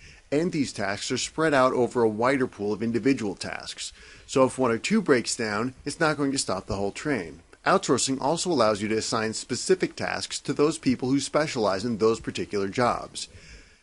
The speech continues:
Given the specialization opportunities presented by the internet, odds are that the freelancers you hire are talented enough if they are making a full-time living at it.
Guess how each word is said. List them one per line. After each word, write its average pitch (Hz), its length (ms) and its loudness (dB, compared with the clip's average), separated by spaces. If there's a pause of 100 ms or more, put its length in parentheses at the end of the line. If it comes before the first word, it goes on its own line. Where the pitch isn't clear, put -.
Given 151 220 2
the 143 60 2
specialization 131 760 -2
opportunities 98 600 -4
presented 98 480 -4
by 95 140 0
the 95 180 0
internet, 98 340 -2 (480)
odds 180 300 -2
are 151 180 2
that 113 160 0
the - 80 -16
freelancers 143 560 0
you 101 160 -4
hire 98 320 0
are - 120 -6
talented 139 460 -2
enough 90 360 -4
if 110 160 -4
they 110 100 2
are 110 60 0
making 113 420 -2
a 104 60 -6
full-time 127 520 -2
living 139 300 0
at 76 160 -12
it. 71 160 -14